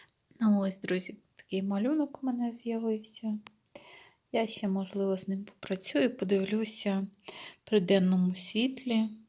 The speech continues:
що тут виправити. Трохи поблискує все. Ну,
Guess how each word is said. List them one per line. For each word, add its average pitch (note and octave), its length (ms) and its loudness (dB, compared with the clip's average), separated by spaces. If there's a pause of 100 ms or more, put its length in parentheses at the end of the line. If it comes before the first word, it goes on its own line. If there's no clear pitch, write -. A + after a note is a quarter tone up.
(520)
що - 280 0
тут F#3+ 300 -4
виправити. F#3+ 840 0 (160)
Трохи F#3+ 380 -8
поблискує G#3+ 1000 -4
все. G#3+ 500 -2 (1300)
Ну, F4 200 -2